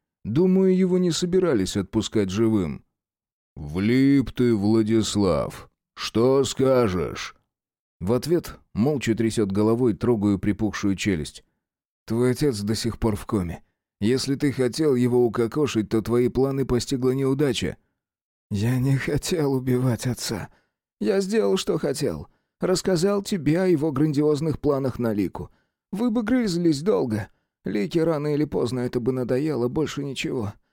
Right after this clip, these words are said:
Остальное не моих рук дело. Я остался здесь, в России, чтобы приглядывать за Ликой. Черкашин сам вышел на меня. Сказал, что ты на встрече пристрелил отца».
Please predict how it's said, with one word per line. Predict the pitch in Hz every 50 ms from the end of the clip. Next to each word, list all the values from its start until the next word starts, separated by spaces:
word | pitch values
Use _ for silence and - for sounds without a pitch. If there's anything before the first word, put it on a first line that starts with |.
| _ _ _ _ _ _ -
Остальное | - 196 196 - - 202 208 214 220 208 196
не | 190 202
моих | 202 202 214 185 202 208 202 - -
рук | - 180 175 - 151
дело. | 151 180 196 180 - - - 113 104 101 - _ _ -
Я | - - 190 202 - -
остался | 180 196 - 208 135 190 - - 185 170
здесь, | 156 165 208 190 156 151 151 -
в | 143
России, | 151 151 127 160 - - 202 - 165
чтобы | 156 151 - 156 151 151 -
приглядывать | - 160 151 156 170 165 156 - 156 147 147
за | 147 160 143
Ликой. | 135 147 151 120 - - - - _ _ _ _ _ _ -
Черкашин | - 208 202 196 214 214 180 190 - 214 208
сам | 202 - - 214 196 175 165
вышел | 165 185 165 147 - 147 131 135
на | 123 127
меня. | 123 120 123 127 117 101 147 - _ _ _ _ _ -
Сказал, | - - - 208 196 196 226 208 -
что | 196 - - 175
ты | - 196 185
на | 180 170
встрече | 160 - - - - 190 170 170 - - 117
пристрелил | - - 165 185 185 - - 202 202 202 202 196 185
отца». | 175 180 - - 226 175 117 95 -